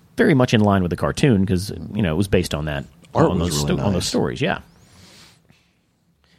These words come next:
Speaker 1: So when I first started reading this, I was like, "This doesn't feel like Mirage." I, it was hard for me to jive with it because obviously that's,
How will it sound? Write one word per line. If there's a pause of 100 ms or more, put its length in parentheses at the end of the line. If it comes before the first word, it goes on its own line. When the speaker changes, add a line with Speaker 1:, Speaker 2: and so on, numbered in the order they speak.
(100)
Speaker 1:
So
when
I
first
started
reading
this,
I
was
like,
"This
doesn't
feel
like
Mirage." (200)
I, (260)
it
was
hard
for
me
to
jive
with
it
because (960)
obviously (640)
that's,